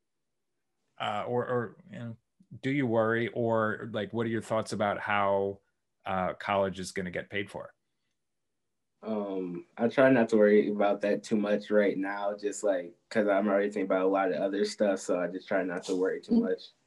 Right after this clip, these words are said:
Speaker 1: And that's actually, there's another thing that came up in my conversation with your mom earlier, as far as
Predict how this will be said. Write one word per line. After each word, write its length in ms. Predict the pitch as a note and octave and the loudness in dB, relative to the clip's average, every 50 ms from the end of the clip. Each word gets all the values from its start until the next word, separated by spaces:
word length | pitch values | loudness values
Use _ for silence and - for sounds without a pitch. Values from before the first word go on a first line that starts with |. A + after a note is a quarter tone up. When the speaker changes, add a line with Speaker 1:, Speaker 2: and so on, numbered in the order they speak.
| _ _ _ _ _ _ _ _ _ _ _ _ _ _ _ - | _ _ _ _ _ _ _ _ _ _ _ _ _ _ _ -2
Speaker 1:
And 100 | B2 C3+ | 2 2
that's 220 | C#3+ F3 - - | 4 4 4 2
actually, 260 | F#3+ - - - C3 | 0 0 0 0 0
there's 200 | A#2 B2 A#2 - | 2 0 0 0
another 200 | C3 B2+ B2+ B2 | -2 -4 -4 -4
thing 160 | - C#3 A#2+ | -4 -4 -4
that 120 | A2+ G#2+ G#2 | -4 -4 -4
came 220 | - - A#2 G#2+ | -4 -4 -2 -2
up 160 | A2 G2+ - | -2 -2 -2
in 100 | A2 G2 | -2 -2
my 140 | G2 G2 F#2 | -2 -2 -2
conversation 680 | F#2 - G2+ F#2+ F#2 F#2 - - F#2+ F2 - - G2 F#2 | -2 -4 -6 -6 -6 -6 -6 -6 -6 -6 -6 -6 -6 -6
with 120 | F2+ - | -8 -6
your 80 | F2 F#2 | -6 -4
mom 220 | A2 C3+ D3 A#2+ | -4 -2 -2 -2
earlier, 500 | G2 F#2+ F#2+ F#2 F#2 F2+ F2+ F2+ F#2 F#2 - | -2 -2 -2 -2 -2 -2 -2 -2 -2 -4 -6
as 160 | G2 F#2 - | -8 -10 -12
far 320 | - - F#2+ F#2 F2+ F2 F2 | -8 -6 -4 -2 -2 -2 -4
as 280 | E2+ E2 - - - | -6 -8 -10 -12 -14